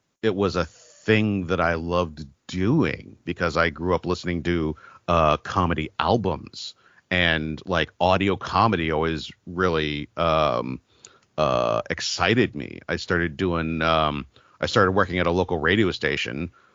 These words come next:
uh, before it got bought by Clear Channel, and then under Clear Channel, and, like, doing, like, audio, like, making, like, uh,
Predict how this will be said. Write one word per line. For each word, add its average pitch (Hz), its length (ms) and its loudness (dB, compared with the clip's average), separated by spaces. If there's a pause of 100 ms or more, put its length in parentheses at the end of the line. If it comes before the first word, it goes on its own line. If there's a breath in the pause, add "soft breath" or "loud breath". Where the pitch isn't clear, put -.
(120 soft breath)
uh, 73 460 4
before 87 200 -2
it 73 40 -2
got 73 120 0
bought 76 120 0
by 73 100 0
Clear 110 300 -2
Channel, 73 420 -2
and 76 100 -4
then 73 260 -4 (100)
under 78 300 -4
Clear 104 340 0
Channel, 69 520 -2 (320 loud breath)
and, 80 440 2
like, 82 240 0 (220)
doing, 85 240 0
like, 73 200 2 (140)
audio, 80 640 2
like, 80 180 -4
making, 78 300 -4
like, 76 280 -2
uh, 64 420 0